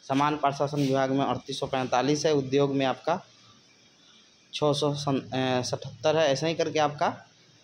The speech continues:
बहुत सारा पोस्ट खाली है, समझे? टोटल आप देखिएगा, यहाँ टोटल करके दिया हुआ है, तो चार लाख बहत्तर हज़ार नौ सौ छिहत्तर पद खाली है, समझ गए?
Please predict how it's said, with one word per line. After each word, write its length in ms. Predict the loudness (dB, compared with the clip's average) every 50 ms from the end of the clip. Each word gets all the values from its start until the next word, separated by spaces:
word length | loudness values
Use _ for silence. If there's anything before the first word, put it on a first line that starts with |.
| _ -2
बहुत 240 | 0 2 2 2 2
सारा 180 | 2 2 2 0
पोस्ट 320 | 0 -2 -2 -2 -2 -8
खाली 340 | -6 -4 -2 -2 -2 -2 -4
है, 100 | -4 -4
समझे? 260 | -2 -2 0 0 0
टोटल 400 | -2 0 -2 -2 0 2 2 2
आप 100 | 2 2
देखिएगा, 400 | 2 0 -2 0 0 0 2 2
यहाँ 140 | 2 0 0 -2
टोटल 320 | -4 -4 -2 -2 0 0
करके 220 | -2 -2 -2 -2
दिया 220 | -2 0 2 2 4
हुआ 220 | 4 4 4 4
है, 160 | 2 2 0 -2 -6 -12 -20 -20 -20 -20 -20 -20 -20 -20 -6 0
तो 400 | 2 2 4 4 2 0 -2 -8 -16 _ _
चार 400 | -4 0 2 2 2 2 2 4
लाख 380 | 4 4 4 4 2 0 -2 0
बहत्तर 500 | 0 2 2 0 -2 0 0 0 2 2
हज़ार 400 | 2 2 2 2 2 0 -2 -4 -10 -16 -20 -20 -20 -20 -20 -20 -20 -20 -20 -20 -20 -20 -20 -20 -20 -20 -20 -20 -20 -10 -4 0
नौ 180 | 2 2 2 2
सौ 180 | 2 0 0 0 -4 -10 -18 -20 -20 -20 -20 -20 -20 -20 -20 -20 -20 -20 -20 -12 -8
छिहत्तर 440 | -4 0 2 2 2 2 0 0 -2 0 0
पद 180 | 0 0 0 -4 -4
खाली 320 | -2 -2 0 2 2 0 0
है, 80 | -2 -2
समझ 280 | -2 -2 0 0 0
गए? 160 | 0 -2 -2